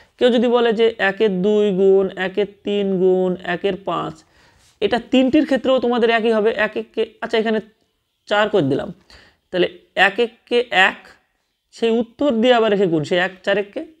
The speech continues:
চার, তিন দুগুণে যে ছয় হলো, ছয় পাঁচ ছক তিরিশ। তাহলে এই হয়ে গেল উত্তর, ঠিক আছে?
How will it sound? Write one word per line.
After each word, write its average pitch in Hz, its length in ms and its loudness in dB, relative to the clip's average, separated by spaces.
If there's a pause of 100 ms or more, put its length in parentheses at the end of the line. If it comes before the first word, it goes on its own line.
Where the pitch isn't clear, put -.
(120)
চার, - 220 -12 (800)
তিন 240 180 4
দুগুণে 240 320 0
যে 196 160 0
ছয় 196 340 0
হলো, 226 160 4
ছয় 185 240 -2
পাঁচ 185 280 -6
ছক 269 120 -8 (140)
তিরিশ। - 460 -8 (420)
তাহলে - 240 -8 (420)
এই 165 140 2
হয়ে 143 140 -2
গেল 175 120 -2
উত্তর, 190 380 -4 (260)
ঠিক 226 120 -6
আছে? 254 220 -2